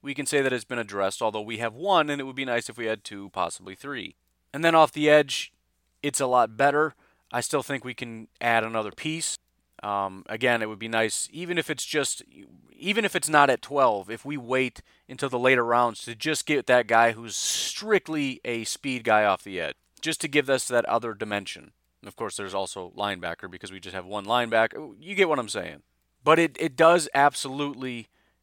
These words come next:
get us to the point where we don't have to panic at twelve. We don't have to package up our two picks and trade up to get somebody that maybe isn't worth the trade up,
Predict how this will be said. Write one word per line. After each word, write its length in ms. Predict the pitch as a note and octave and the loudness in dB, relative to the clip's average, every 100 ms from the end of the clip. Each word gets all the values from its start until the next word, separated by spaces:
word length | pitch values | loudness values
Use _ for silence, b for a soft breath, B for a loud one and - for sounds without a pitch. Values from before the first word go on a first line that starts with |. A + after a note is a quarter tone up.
| _ | _
get 160 | A#2 D3+ | 2 6
us 140 | D3+ | 6
to 140 | - C#3+ | 2 -6
the 80 | C3 | -8
point 380 | - B2+ B2+ | -6 -6 -6
where 200 | G#2 A#2 | -6 -6
we 160 | G#2+ A2+ | -4 -8
don't 340 | G#2+ C3 C3 - | 0 0 0 -4
have 280 | B2+ A#2+ | -2 -2
to 80 | - | -2
panic 560 | - - D3 C3 B2 - | -12 -4 -2 0 -2 -4
at 180 | B2+ A#2 | -8 -8
twelve. 400 | - B2+ G2 E2+ | -4 0 0 -4
We 80 | A#2 | -4
don't 260 | B2 C3+ | 2 2
have 180 | B2+ C#3 | 4 2
to 80 | - | 2
package 520 | - - C#3+ D3 C#3 | -8 2 2 2 -4
up 160 | C3 B2 | -2 -2
our 100 | A#2 | -4
two 200 | - D3+ | -8 -12
picks 360 | - A2+ A2+ - B B | -4 -2 -2 -12 B B
and 100 | A#2 | -10
trade 300 | A2+ - C#3+ | -6 0 4
up 100 | C#3+ | 4
to 100 | - | 0
get 180 | B2 C3 | -2 -2
somebody 400 | - A2+ G#2+ A2 | -2 -2 -2 -2
that 200 | G#2 G#2+ | 0 -2
maybe 420 | A#2 C3 C#3 D3 C3 | 0 0 0 0 -2
isn't 240 | C3 B2+ | -2 -8
worth 300 | A#2+ C3 - | -4 -4 -4
the 120 | B2 | -12
trade 300 | - F3+ D#3+ | -4 0 2
up, 260 | F#3+ D3+ | 4 4